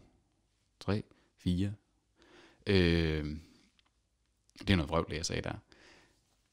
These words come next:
Minuttet efter to, minuttet derefter fire, så otte, så seksten. Så det vil sige altså eksponentielt, altså en fordobling hvert minut i, øh, antal milliliter. Og, øh,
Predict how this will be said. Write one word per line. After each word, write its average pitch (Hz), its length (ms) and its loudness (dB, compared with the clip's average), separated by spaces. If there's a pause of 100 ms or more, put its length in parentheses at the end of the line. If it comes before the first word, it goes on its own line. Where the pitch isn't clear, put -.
(140)
Minuttet 101 360 6
efter 104 220 0 (160)
to, - 320 0 (320)
minuttet 92 320 2
derefter 95 360 0 (220)
fire, 113 280 -2 (200)
så - 180 -6
otte, 104 400 0
så - 120 -4
seksten. - 500 -2 (400)
Så 101 100 -2
det 95 80 0
vil 98 80 -2
sige 104 120 4
altså 101 160 4
eksponentielt, 101 600 2
altså 92 160 -6
en 87 100 -6
fordobling 98 540 0
hvert 92 220 2
minut 73 280 -4 (300)
i, 85 300 0
øh, 76 160 -4 (240)
antal - 240 -4
milliliter. 80 480 -4 (840)
Og, 104 280 8
øh, 95 300 8